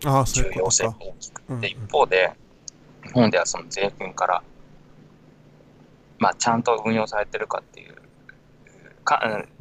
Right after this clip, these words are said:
Speaker 2: 満足のいくような運用されてるかどうかは別として、
Speaker 1: うん。
Speaker 2: 例えば生活保護とか、各種、
Speaker 1: そっか。
Speaker 2: その、
Speaker 1: 医療保険とかね。
Speaker 2: 補助金があったり、
Speaker 1: うん。
Speaker 2: 医療保険もあったり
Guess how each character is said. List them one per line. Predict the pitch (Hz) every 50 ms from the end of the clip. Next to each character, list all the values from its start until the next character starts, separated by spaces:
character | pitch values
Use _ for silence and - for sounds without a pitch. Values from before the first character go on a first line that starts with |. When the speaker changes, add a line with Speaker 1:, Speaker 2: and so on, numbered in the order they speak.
| - - -
Speaker 2:
満 | 127 139 151 151 143
足 | - 127 - 123
の | 117 117
い | 120
く | -
よ | - 170
う |
な | 135 101 101 95 - -
運 | 101 101
用 | 98 98
さ | 98 - 104
れ | 107
て | 117
る | 113 120
か | 120
ど | 110 110 104
う |
か | - -
は | 90
別 | - - - -
と | - -
し | - -
て、 | - - 139 - - - _ - - - - -
Speaker 1:
う | 123
ん。 | - - - - - - -
Speaker 2:
例 | - 190
え |
ば | - - -
生 | - - 95
活 | 92 - - - - -
保 | 87
護 | - -
と | - -
か、 | - - 139 127 - - - - _ _ _ _ -
各 | - - - -
種、 | - - - -
Speaker 1:
そ | - 95
っ | -
か。 | - -
Speaker 2:
そ | - - 101 90
の、 | 87 - - - - -
Speaker 1:
医 | -
療 | - - -
保 | - -
険 | - - 95
と | - - - 87
か | - 120
ね。 | - 175
Speaker 2:
補 |
助 |
金 |
が |
あ |
っ | 214
た | - - -
り、 | - 117 120
Speaker 1:
う | 120
ん。 |
Speaker 2:
医 | 113 113 - - - -
療 | -
保 | - - - -
険 | - 87 80
も | 78 85
あ | 87
っ | - -
た | - 95
り | 107 131